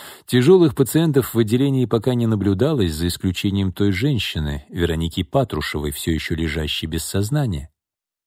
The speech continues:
Бедняжку сбила машина, а ещё ей сильно интересовались следователи из Департамента безопасности.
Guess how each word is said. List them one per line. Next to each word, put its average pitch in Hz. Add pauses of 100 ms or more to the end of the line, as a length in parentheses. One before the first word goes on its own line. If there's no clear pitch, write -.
(120)
Бедняжку 160
сбила 151
машина, 127
а 101
ещё 107
ей 135
сильно 135
интересовались 110
следователи 92
из 87
Департамента 85
безопасности. 95